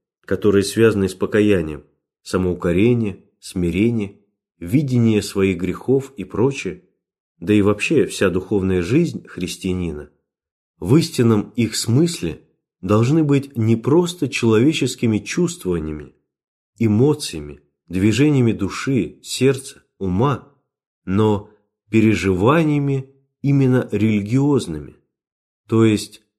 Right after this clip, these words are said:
религиозные переживания истинны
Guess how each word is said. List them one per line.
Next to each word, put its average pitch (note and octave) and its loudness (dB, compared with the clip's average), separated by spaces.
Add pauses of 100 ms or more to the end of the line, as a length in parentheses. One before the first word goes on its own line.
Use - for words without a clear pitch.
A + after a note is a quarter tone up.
религиозные G2+ 2
переживания F#2 -2 (440)
истинны E2 -6